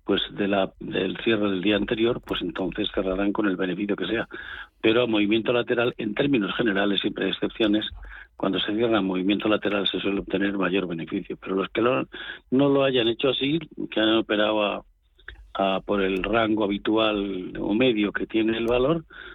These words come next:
pues habrán salido siete céntimos por encima, con lo cual cerrada con beneficio el I A G.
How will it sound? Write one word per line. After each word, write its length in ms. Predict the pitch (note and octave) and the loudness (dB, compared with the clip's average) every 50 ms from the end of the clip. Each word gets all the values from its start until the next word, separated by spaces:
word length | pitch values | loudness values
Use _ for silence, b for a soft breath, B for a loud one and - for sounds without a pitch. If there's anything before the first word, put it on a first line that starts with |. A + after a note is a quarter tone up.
| B - - | B -8 -4
pues 180 | - G#2+ - - | -4 -2 0 0
habrán 300 | F#2+ F#2+ G2 G2+ G#2 G2 | 2 2 2 2 2 2
salido 840 | - - G2 F#2+ G2+ G2+ G2 F#2+ G2+ G2 F#2+ F#2+ F#2 F#2 F#2+ - - - - - | 0 0 0 2 2 2 0 0 0 0 0 0 -2 -4 -6 -8 -12 -12 -4 -2
siete 240 | A#2 G#2+ G2+ G#2 F#2 | -2 0 0 0 -2
céntimos 380 | - A2 G2+ - G2+ G#2 F#2 - | -2 -2 -4 -2 -2 -2 -2 -2
por 160 | - A#2 A2+ | -2 0 2
encima, 440 | A2+ G#2+ G#2+ C#3+ C#3 C3+ D#3 E3+ D#3+ - - B B B B B B B - - | 2 2 2 2 2 4 2 2 0 -4 -12 B B B B B B B -16 -12
con 200 | - - G2 G2 | -6 -2 0 2
lo 140 | F#2 F#2 E2+ | 2 0 0
cual 300 | - - G#2 G#2 A2 - - - - - - - | 0 2 2 2 2 -2 -6 -12 -20 -12 -4 -2
cerrada 340 | A#2 G2 G2 G2+ G#2 G2+ F#2+ | 0 0 2 2 0 0 -2
con 220 | - G2+ F#2+ F#2 | -2 -4 -4 -2
beneficio 640 | F#2+ G2 F#2+ - - A2 G#2 F#2+ - A2+ A2+ G#2+ - - - | -2 -2 -2 -2 -2 -2 -2 0 0 0 0 0 -2 -4 -6
el 180 | - G#2 G2 G2 | -6 -4 -2 0
I 120 | G#2 G#2 | 0 0
A 80 | G2 - | 0 -2
G. 220 | - - - - | -4 -6 -8 -12